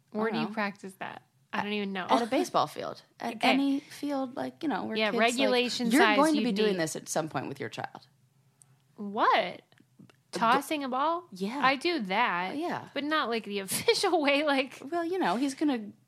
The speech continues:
Speaker 2: that arm is gonna get stronger and he's gonna get more interested. Maybe, or not. Where he's gonna be just, like,
Speaker 1: Yes, Sarah.
Speaker 2: digging in dirt for life.
Speaker 1: Right. I wouldn't do it. I'm just saying, because of the, those videos you're talking about.
Speaker 2: Of the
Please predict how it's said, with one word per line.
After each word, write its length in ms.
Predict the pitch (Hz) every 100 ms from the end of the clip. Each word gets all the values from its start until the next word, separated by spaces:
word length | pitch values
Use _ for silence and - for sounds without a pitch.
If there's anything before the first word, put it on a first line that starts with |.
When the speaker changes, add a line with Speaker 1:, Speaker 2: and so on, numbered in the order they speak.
| _
Speaker 2:
that 180 | 226 269
arm 220 | 247 277
is 100 | 262
gonna 180 | - 202
get 160 | 190 190
stronger 480 | - 214 277 165 143
and 140 | 160
he's 160 | 185 185
gonna 240 | 196 175
get 180 | 175 170
more 220 | 165 170
interested. 420 | 214 202 - 143
Maybe, 440 | 202 311 180 240 -
or 160 | 233
not. 280 | 277 156 185 - _ _
Where 120 | - 240
he's 100 | 240
gonna 160 | 233
be 120 | 208
just, 180 | 202 202
like, 260 | 185 180 -
Speaker 1:
Yes, 280 | 220 233 233
Sarah. 240 | - 453 392
Speaker 2:
digging 200 | 370 381
in 120 | 359
dirt 260 | 381 370 311
for 100 | 359
life. 500 | 381 349 226 - - - - _ _ -
Speaker 1:
Right. 560 | 226 285 262 190 175 - _ _ -
I 200 | 226 302
wouldn't 280 | 294 247
do 120 | 226 214
it. 160 | 170 -
I'm 180 | 190 196
just 160 | 196
saying, 320 | 208 180 170 202
because 220 | 202 233
of 160 | 214 196
the, 80 | 202
those 280 | 208 208
videos 380 | 190 202 196 185
you're 100 | 190
talking 380 | 185 208 202 196
about. 260 | - - 165
Speaker 2:
Of 200 | 160
the 100 | 151